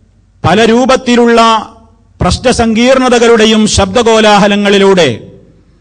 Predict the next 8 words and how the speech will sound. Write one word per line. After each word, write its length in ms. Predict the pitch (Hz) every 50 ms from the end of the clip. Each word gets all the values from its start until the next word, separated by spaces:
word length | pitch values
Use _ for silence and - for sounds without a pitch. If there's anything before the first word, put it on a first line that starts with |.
| _ _ _ _ -
ജീവിക്കുന്ന 600 | 131 110 143 208 214 214 220 214 - 208 208 202
ആളുകൾക്ക് 800 | 196 196 196 208 208 214 202 208 208 202 202 202 196 196 190 165 - - - - - _ _ _ _ _ _ _ -
സുഖമായി 560 | - - 165 160 190 208 208 202 196 196 190
ഉറങ്ങാനോ 600 | 196 185 185 202 208 196 190 190 185 185 190 185
താമസിക്കാനോ 840 | 180 185 180 190 208 214 208 - 208 - - 196 190 185 185 185 180
പുറത്തിറങ്ങി 540 | 165 170 170 185 180 - 202 185 196 190 185
നടക്കാനോ 560 | 185 185 180 - - 175 170 175 175 175 170 170
കഴിയാത്തത്ര 800 | 165 170 170 180 175 175 170 175 170 160 170 170 165 143 107